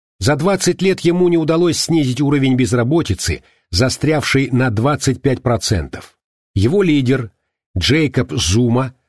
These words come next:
подвергался массированным нападкам за использование государственных средств в размере двадцати трех миллионов долларов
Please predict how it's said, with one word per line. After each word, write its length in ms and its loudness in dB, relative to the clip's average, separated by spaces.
подвергался 720 0
массированным 840 0
нападкам 680 -2
за 180 2
использование 640 0
государственных 720 0
средств 520 -2
в 80 -2
размере 440 2
двадцати 440 -2
трех 300 -2
миллионов 480 2
долларов 520 0